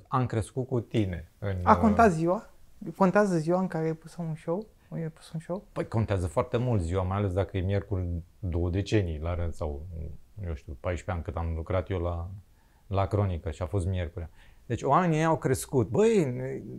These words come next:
Speaker 1: te-am văzut și ne uitam.” Și bine, că atunci era pe Culmen și toată lumea vorbea și a doua zi și în autobuze și în asta și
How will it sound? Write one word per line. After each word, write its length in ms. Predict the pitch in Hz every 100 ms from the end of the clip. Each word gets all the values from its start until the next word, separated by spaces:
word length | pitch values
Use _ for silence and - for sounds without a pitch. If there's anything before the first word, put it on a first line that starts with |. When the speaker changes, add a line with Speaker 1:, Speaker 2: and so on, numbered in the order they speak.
| 117
Speaker 1:
te-am 220 | - 135 123
văzut 380 | 139 160 190
și 160 | 123 139
ne 100 | 147
uitam.” 540 | 147 135 - 175 170
Și 180 | 98 -
bine, 280 | 104 147 117
că 160 | 92 107
atunci 300 | 95 104 101
era 200 | 107 101
pe 220 | 107 95
Culmen 460 | - 107 104 110
și 140 | 104 98
toată 220 | 117 110
lumea 200 | 104 110
vorbea 300 | 98 101 104
și 100 | 101
a 60 | 107
doua 260 | 104 104
zi 220 | 98 98
și 140 | 87 92
în 180 | 92 92
autobuze 580 | 87 82 101 107 87
și 120 | 82 92
în 60 |
asta 260 | 101 101 87
și 180 | -